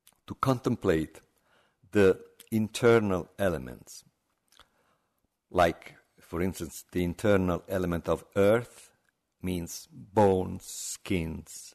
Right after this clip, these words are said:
uh, nails, all the elements of the body, uh, which are solid. And while contemplating the internal, um, uh, earth element, uh,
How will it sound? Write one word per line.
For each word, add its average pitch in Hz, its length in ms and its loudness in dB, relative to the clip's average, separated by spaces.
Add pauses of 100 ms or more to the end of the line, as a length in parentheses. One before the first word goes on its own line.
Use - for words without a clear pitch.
uh, 71 500 -6
nails, 82 800 -8
all 107 180 0
the 95 160 -6
elements 87 420 -4
of 78 140 -8
the - 80 -16
body, 78 460 -2 (240)
uh, 76 320 -10
which - 400 -12
are - 320 -6
solid. 73 540 -6 (1500)
And 92 160 -2
while 127 280 4
contemplating 107 1040 -6
the 85 200 -8
internal, 87 920 -4 (220)
um, 71 800 -10 (100)
uh, 69 380 -14 (200)
earth 92 560 0 (120)
element, 78 640 -8 (1040)
uh, 85 240 -2